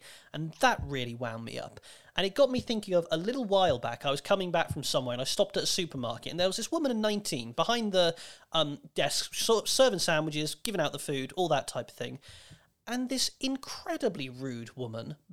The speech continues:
barged down the queue and just said, "Are none of your sandwiches gluten-free?"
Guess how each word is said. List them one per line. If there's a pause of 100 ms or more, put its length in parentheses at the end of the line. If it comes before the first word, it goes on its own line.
(180)
barged
down
the
queue
and
just
said, (400)
"Are
none
of
your
sandwiches
gluten-free?"